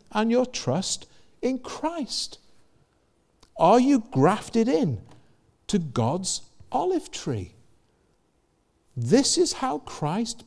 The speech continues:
builds his church. This is how Christ has been building his church. This is how he's doing it now, and this is how he'll continue to do it,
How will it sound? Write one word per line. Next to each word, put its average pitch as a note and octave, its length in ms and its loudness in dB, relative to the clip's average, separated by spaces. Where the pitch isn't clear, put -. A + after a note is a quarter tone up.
builds G#2 360 0
his A#3+ 180 -4
church. - 680 -6
This B3+ 380 0
is B3+ 140 0
how A#3+ 320 2
Christ G3 600 -2
has G3+ 420 0
been C3+ 320 2
building A#2+ 320 4
his G#2+ 180 -2
church. - 600 -2
This E3+ 380 2
is E4 160 0
how A#3 260 2
he's E3+ 220 2
doing E3 280 6
it C#3+ 220 4
now, B2+ 640 -2
and G3+ 260 0
this A#2 240 -2
is G#3+ 160 -2
how A2 280 -4
he'll G3+ 180 2
continue D4 720 -2
to - 120 -4
do A2 200 -4
it, E2 180 -10